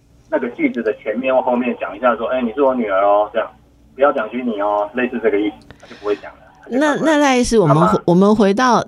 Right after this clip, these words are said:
Speaker 2: 我们回到精神科医师的专业好不好？这样，这样子有抚慰效果吗？或这样有什么样的抚慰效果？
Speaker 1: 我倒觉得哦，在某个程度来讲，其实还算是一种，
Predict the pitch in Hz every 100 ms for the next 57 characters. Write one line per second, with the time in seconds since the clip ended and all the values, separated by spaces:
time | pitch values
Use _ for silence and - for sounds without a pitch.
0 | - - 165 165 196 190 226 202 202 190
1 | 165 170 165 160 160 156 143 139 139 131
2 | 139 120 127 - 95 - 339 233 - 311
3 | 190 117 104 104 135 131 185 170 185 139
4 | - 82 - - - - 247 247 240 156
5 | 135 - 113 135 202 151 131 - 101 139
6 | 139 139 117 - - - _ _ 147 147
7 | - 143 131 127 - 135 151 131 - 143
8 | 127 127 135 123 110 101 - _ - 196
9 | 170 117 107 120 120 127 156 127 120 104
10 | 98 113 107 107 127 123 127 113